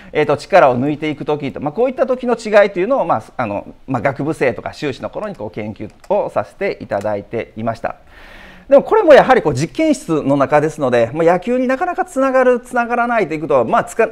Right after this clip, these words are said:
つながらない基礎研究だというふうには思ってます。で、これが修士の後半から博士の頃に行っていたのが、もうちょっとだけ野球選手に近いことをしてみたいと、野球選手に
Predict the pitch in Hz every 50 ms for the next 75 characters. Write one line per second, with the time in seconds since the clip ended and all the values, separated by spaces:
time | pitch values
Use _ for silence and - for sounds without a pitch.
0 | - _ - 226 220 208 196 202 202 196 190 160 107 - - - - 214 190 -
1 | 254 240 226 180 160 139 113 73 110 165 185 180 135 117 - 131 139 147 143 233
2 | 285 294 - - - - 127 123 - - 101 110 - - - - 214 208 202 -
3 | - - - - - - - 285 285 285 269 247 - - - - - _ 175 -
4 | - - 302 302 269 - 180 151 127 - 180 180 175 175 180 147 131 165 - -
5 | 254 - 233 220 - 196 170 147 135 131 - 160 160 143 127 110 104 120 - 135
6 | 139 139 135 - 147 131 - 117 117 110 104 - 226 294 339 - 392 - 392 311
7 | 285 - 277 165 160 170 180 180 - 196 202 - 294 302 302 302 240 180 123 -
8 | - - - 302 277 220 - 185 - 135 117 110 - - 175 151 143 127 131 127
9 | 110 - - - - 160 185 190 208 - 285 311 247 - 165 135